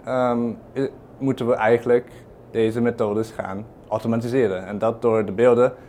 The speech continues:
aan computers te laten zien en aan de computers te laten beoordelen. Nou ja, niet alleen of die pe-, mensen longkanker hebben, maar we kunnen ook kijken naar bijvoorbeeld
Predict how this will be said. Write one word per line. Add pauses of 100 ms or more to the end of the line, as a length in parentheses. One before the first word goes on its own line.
aan
computers
te
laten
zien
en
aan
de
computers (240)
te
laten
beoordelen. (640)
Nou
ja,
niet
alleen (160)
of
die
pe-, (120)
mensen (100)
longkanker
hebben,
maar
we
kunnen
ook
kijken
naar
bijvoorbeeld